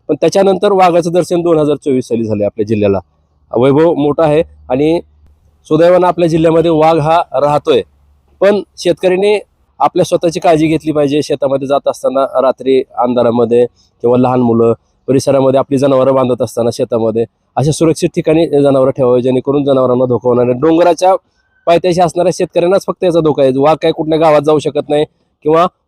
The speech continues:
वाघानं कुठल्या मानवावर, माणसावर हल्ला केला नाही, त्याची कुठं नोंदही नाही. आता जवळपास दहा महिने झालं हा वाघ इथं राहतोय. पुण्याची टीम आली होती त्याला पकडण्यासाठी,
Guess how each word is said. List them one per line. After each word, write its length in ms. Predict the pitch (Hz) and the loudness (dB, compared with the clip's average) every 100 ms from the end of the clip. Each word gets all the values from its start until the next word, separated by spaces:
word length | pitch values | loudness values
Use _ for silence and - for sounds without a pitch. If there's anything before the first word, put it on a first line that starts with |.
| 139 | -2
वाघानं 320 | 156 151 160 | 0 2 0
कुठल्या 300 | 165 160 170 | -2 -2 -2
मानवावर, 600 | 170 165 156 156 156 165 | 0 0 2 2 2 2
माणसावर 420 | 160 151 160 156 135 | 0 0 -2 -2 -2
हल्ला 180 | 147 160 | -2 0
केला 280 | 170 156 | 0 0
नाही, 160 | 156 151 | 0 -2
त्याची 220 | 156 151 | -4 -6
कुठं 260 | 160 165 156 | -6 -2 2
नोंदही 280 | 165 165 190 | 2 4 2
नाही. 260 | 165 135 - _ _ - | 2 0 -2 _ _ -8
आता 260 | 139 180 190 | 0 2 2
जवळपास 540 | 156 175 185 196 175 | 0 0 2 0 -2
दहा 220 | 165 175 | 0 0
महिने 240 | 180 180 180 | 2 2 2
झालं 260 | 165 127 - _ _ _ - | 2 0 -2 _ _ _ 0
हा 120 | 175 | 2
वाघ 180 | 175 170 | 4 2
इथं 200 | 156 170 | 2 2
राहतोय. 280 | 139 - 107 _ _ _ _ _ _ _ _ _ _ _ - | 0 -2 -6 _ _ _ _ _ _ _ _ _ _ _ -2
पुण्याची 300 | 147 160 147 | 0 0 0
टीम 180 | 175 | 2
आली 160 | 160 156 | 2 2
होती 160 | 156 151 | 0 -2
त्याला 200 | 135 135 | -2 -4
पकडण्यासाठी, 580 | 139 131 127 123 127 | -4 -2 -2 -2 -4